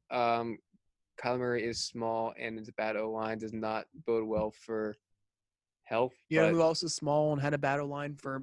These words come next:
Speaker 2: many years?
Speaker 1: Russell
Speaker 2: Russell
Speaker 1: Wilson,
Speaker 2: Wilson.
Speaker 1: but Kyler Murray's smaller, and this O-line,
Speaker 2: He's not
Speaker 1: O-line's
Speaker 2: that
Speaker 1: a
Speaker 2: much
Speaker 1: bit better.
Speaker 2: smaller.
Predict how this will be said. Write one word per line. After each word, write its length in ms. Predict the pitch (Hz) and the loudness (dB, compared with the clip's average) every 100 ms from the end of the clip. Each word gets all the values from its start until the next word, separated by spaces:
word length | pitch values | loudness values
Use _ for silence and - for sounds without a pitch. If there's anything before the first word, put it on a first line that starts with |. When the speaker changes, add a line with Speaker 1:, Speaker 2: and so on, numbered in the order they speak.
| 127 | -6
Speaker 2:
many 220 | 135 143 | -6 -4
years? 260 | 139 143 127 | -4 0 2
Speaker 1:
Russell 180 | 120 | 2
Speaker 2:
Russell 140 | 113 110 | 4 4
Speaker 1:
Wilson, 240 | 110 123 | 4 0
Speaker 2:
Wilson. 80 | 123 - | -4 -4
Speaker 1:
but 120 | 113 | -4
Kyler 220 | 120 113 | -2 -4
Murray's 240 | 110 110 - | -2 -4 -6
smaller, 360 | 110 104 104 | -4 -4 -4
and 120 | 107 | -4
this 140 | 107 - | -6 -6
O-line, 380 | 113 110 107 - - _ _ _ _ - - | -6 -6 -8 -12 -18 _ _ _ _ -20 -20
Speaker 2:
He's 140 | 143 | -10
not 100 | 123 | -4
Speaker 1:
O-line's 200 | 107 104 | -4 -4
Speaker 2:
that 60 | - | -8
Speaker 1:
a 20 | |
Speaker 2:
much 160 | - - | -12 -10
Speaker 1:
bit 60 | |
better. 100 | 127 | -12
Speaker 2:
smaller. 260 | 127 143 | -12 -12